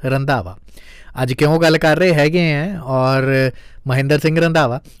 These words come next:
ਜਿਨ੍ਹਾਂ ਨੂੰ ਜੇ ਸੰਖੇਪ ਤੌਰ ਦੇ ਉੱਤੇ ਤੁਸੀਂ ਜਾਣਦੇ ਹੋ ਕਿ ਭਾਰਤ ਆਜ਼ਾਦ ਹੋਣ ਤੋਂ ਬਾਅਦ ਖਾਸ ਤੌਰ ਦੇ ਉੱਤੇ ਪੰਜਾਬ ਵਾਲਾ ਹਿੱਸਾ, ਕਿਉਂਕਿ ਬਿਲਕੁਲ ਠੀਕ ਵਿਚਕਾਰ ਛਾਤੀ ਦੇ ਵਿੱਚੋਂ ਇੱਕ ਲਕੀਰ ਕੱਢ ਦਿੱਤੀ ਗਈ ਸੀਗੀ।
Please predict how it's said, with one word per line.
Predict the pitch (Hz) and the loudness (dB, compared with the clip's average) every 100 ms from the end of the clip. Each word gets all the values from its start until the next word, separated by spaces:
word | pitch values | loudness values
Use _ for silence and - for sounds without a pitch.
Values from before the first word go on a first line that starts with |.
| - - | -20 -6
ਜਿਨ੍ਹਾਂ | 123 143 | -4 -2
ਨੂੰ | 147 135 127 120 | 0 -2 -4 -2
ਜੇ | 127 123 123 120 | 0 0 0 -4
ਸੰਖੇਪ | - 147 - 151 | -6 -4 0 0
ਤੌਰ | - 151 139 | 4 2 4
ਦੇ | 151 | 0
ਉੱਤੇ | 143 143 | 0 -2
ਤੁਸੀਂ | 139 139 | -2 -4
ਜਾਣਦੇ | 127 117 113 123 | -4 -4 -4 -4
ਹੋ | 120 117 110 - - - - - - - - | -6 -6 -10 -14 -20 -20 -20 -20 -20 -20 -6
ਕਿ | 135 120 117 113 - | -4 -2 -2 -4 -2
ਭਾਰਤ | 156 120 120 - 127 120 117 - - - - 151 | 0 0 -2 -2 -2 -2 -4 -12 -20 -20 -8 -2
ਆਜ਼ਾਦ | 151 151 151 | 2 4 4
ਹੋਣ | 156 139 | 0 0
ਤੋਂ | 143 | -2
ਬਾਅਦ | 107 123 143 95 - - - | 0 0 0 -2 -12 -20 -6
ਖਾਸ | 143 139 | -2 0
ਤੌਰ | - 147 | 2 0
ਦੇ | 139 | 2
ਉੱਤੇ | 143 151 | 0 -2
ਪੰਜਾਬ | - 147 135 131 123 | -2 -2 0 2 2
ਵਾਲਾ | 127 113 | 0 -4
ਹਿੱਸਾ, | 101 104 | -6 -12
ਕਿਉਂਕਿ | 107 123 127 120 117 127 - | -10 -10 -4 -2 -4 -6 -14
ਬਿਲਕੁਲ | 120 143 220 202 180 | -6 0 0 2 0
ਠੀਕ | 165 156 143 143 | 0 0 -2 -2
ਵਿਚਕਾਰ | 131 - 131 117 113 | -6 -4 -4 -4 -6
ਛਾਤੀ | - - 135 185 | -8 -6 -4 0
ਦੇ | 165 | 2
ਵਿੱਚੋਂ | 143 120 104 90 - - - - - | 0 -4 -10 -12 -16 -20 -20 -14 -8
ਇੱਕ | 143 | 0
ਲਕੀਰ | 160 143 156 160 | 2 2 2 0
ਕੱਢ | 170 135 151 | 2 0 0
ਦਿੱਤੀ | 151 165 139 | -2 -2 -2
ਗਈ | 120 | -2
ਸੀਗੀ। | - 110 | -4 -8